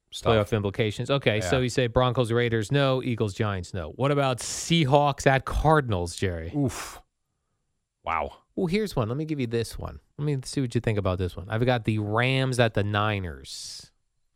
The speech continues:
Speaker 1: Yeah, but, uh, is Brock Purdy play-, are they playing? Like, who's playing for the Niners? They wrapped up the one seed. Are they gonna actually play guys?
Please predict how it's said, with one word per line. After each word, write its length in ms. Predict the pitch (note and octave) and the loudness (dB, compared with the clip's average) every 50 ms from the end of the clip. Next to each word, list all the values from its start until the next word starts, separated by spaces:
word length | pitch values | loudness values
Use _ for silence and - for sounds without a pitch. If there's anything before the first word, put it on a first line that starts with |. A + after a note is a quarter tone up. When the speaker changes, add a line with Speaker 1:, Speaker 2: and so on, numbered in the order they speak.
| - - | -10 -6
Speaker 1:
Yeah, 140 | D3+ F3+ F#3+ | -4 -4 0
but, 140 | E3 F3+ C#3 | 0 0 0
uh, 160 | D3 D#3+ - - | 0 -4 -2 0
is 140 | D#3 C#3 | -2 -2
Brock 340 | B2 - E3 E3+ G3 F#3+ - | 2 4 4 4 4 4 2
Purdy 320 | - - E3+ F#3+ G3 G#3+ F#3+ | 2 0 2 2 2 -2 -2
play-, 240 | - D3+ E3+ E3+ | 0 2 2 4
are 140 | D#3 D#3+ D#3+ | 4 4 4
they 120 | D#3+ F3 E3+ | 4 2 0
playing? 640 | - - - D#3 E3 F3+ G#3+ A3+ A#3+ A#3 G#3+ E3+ _ _ _ _ _ _ _ _ _ - | -2 -2 -2 0 2 2 2 2 2 0 0 -4 _ _ _ _ _ _ _ _ _ 0
Like, 120 | F3 E3 | 0 2
who's 200 | - F#3+ A#3+ G#3+ | 4 4 4 2
playing 380 | - - - G3 F#3+ F#3+ F#3 E3 | 0 0 2 4 4 4 4 2
for 100 | - C#3 | 0 0
the 60 | C#3 B2+ | 0 2
Niners? 300 | A2+ G#2+ F#2+ F#2 F#2+ G2 | 2 2 2 0 2 2
They 120 | C3+ C3+ | 2 2
wrapped 360 | A#2 B2 D3+ E3 F3 - - | 4 4 4 2 2 2 0
up 140 | G3+ F#3+ - | 0 0 2
the 80 | F#3 D#3+ | 0 2
one 260 | C3+ C3+ C3 C3 A#2 | 2 2 2 2 0
seed. 380 | - - - D#2 D2 C#2+ - _ _ _ _ _ _ _ _ _ _ _ - | -2 -4 -8 -8 -10 -10 -16 _ _ _ _ _ _ _ _ _ _ _ 0
Are 100 | B2 B2 | 2 4
they 140 | B2+ C#3 D#3+ | 4 4 4
gonna 160 | D#3+ E3+ E3+ | 4 4 4
actually 400 | D#3 C#3 D3+ D#3 - - - C#3+ | 4 4 4 2 2 2 0 0
play 320 | A#2+ - - - C#3+ E3+ F3+ | -2 0 2 2 4 4 4
guys? 560 | F3+ F#3 G3 G#3+ A3 A3 G3+ D#3+ - - - | 4 4 4 4 2 2 0 -2 -4 -8 -14